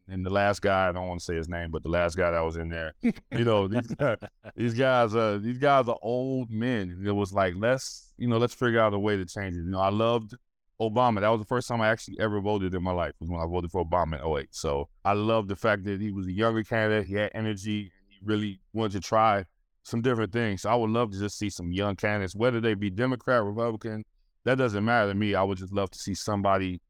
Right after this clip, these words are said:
Speaker 1: who wants the people to grow and wants the country to grow as a whole.
Speaker 2: How do people in your bar feel about the vice president, Vice President Harris?
Speaker 1: <laughs> So, black woman, first vice president,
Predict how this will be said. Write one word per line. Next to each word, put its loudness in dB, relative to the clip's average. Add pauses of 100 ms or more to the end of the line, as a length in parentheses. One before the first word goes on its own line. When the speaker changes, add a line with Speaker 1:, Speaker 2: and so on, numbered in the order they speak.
Speaker 1:
who -2 (260)
wants 0
the -4
people 0
to 0
grow 2
and -2
wants -4
the -8
country -6
to -2
grow -4
as -4
a -10
whole. -2 (140)
Speaker 2:
How -2
do -2
people -4
in -2
your -2
bar 2
feel -2
about 0
the -6
vice -2
president, -4 (160)
Vice 0
President -2
Harris? -4
Speaker 1:
<laughs> -18 (540)
So, 2 (140)
black 0
woman, 0
first 0
vice 4
president, -2